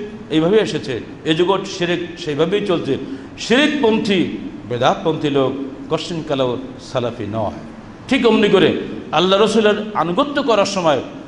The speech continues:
অন্য কিছুকে শরিক করা যাবে না। "ওমা আতাকুম রসুলু ফাখুযুহু ওমা নাহাকুম আনহু ফান্তাহু", সূরা হাশর সাত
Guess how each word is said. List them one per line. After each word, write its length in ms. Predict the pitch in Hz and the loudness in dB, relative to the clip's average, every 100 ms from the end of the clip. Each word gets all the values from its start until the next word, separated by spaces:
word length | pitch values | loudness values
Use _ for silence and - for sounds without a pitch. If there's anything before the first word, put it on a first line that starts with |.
| - | -4
অন্য 320 | 165 190 196 196 - | -2 0 0 -2 -4
কিছুকে 360 | 240 254 294 247 | -4 -2 0 0
শরিক 320 | - 190 175 175 | 0 0 0 0
করা 220 | 156 139 | 0 2
যাবে 360 | 135 123 117 | 0 -2 -2
না। 300 | 104 104 95 98 - - - - - - - - - - - - - - - - - - | -4 -6 -6 -10 -14 -18 -20 -20 -20 -20 -20 -20 -20 -20 -20 -20 -20 -18 -18 -18 -16 -6
"ওমা 160 | 127 143 | 0 4
আতাকুম 640 | 139 143 143 160 170 170 | 6 6 4 4 4 6
রসুলু 540 | 165 165 185 190 254 269 - - - - | 4 4 4 6 4 2 -6 -10 -12 -8
ফাখুযুহু 600 | - 175 165 135 98 98 - - - - | -4 0 0 0 -4 -6 -8 -12 -12 -4
ওমা 160 | 139 | 0
নাহাকুম 500 | 143 147 160 160 160 | 2 4 4 4 2
আনহু 480 | 147 170 170 208 226 226 - - | 2 2 2 0 0 -6 -12 -2
ফান্তাহু", 540 | 185 196 196 117 101 95 - - | -2 0 2 0 -2 -8 -12 -6
সূরা 160 | 135 | -2
হাশর 340 | 135 160 202 233 226 - - - | 0 2 4 2 0 -8 -12 -2
সাত 120 | 175 | -2